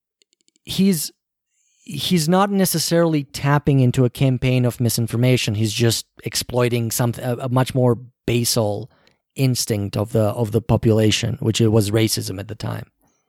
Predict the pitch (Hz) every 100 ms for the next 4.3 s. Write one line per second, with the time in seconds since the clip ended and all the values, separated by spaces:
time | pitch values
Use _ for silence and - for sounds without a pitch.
0 | _ _ _ _ _ _ _ _ 160 147
1 | 156 202 175 156 160 156 151 139 139 139
2 | 127 - - _ _ _ 123 117 110 113
3 | 123 - 180 165 139 139 123 117 110 -
4 | 113 151 151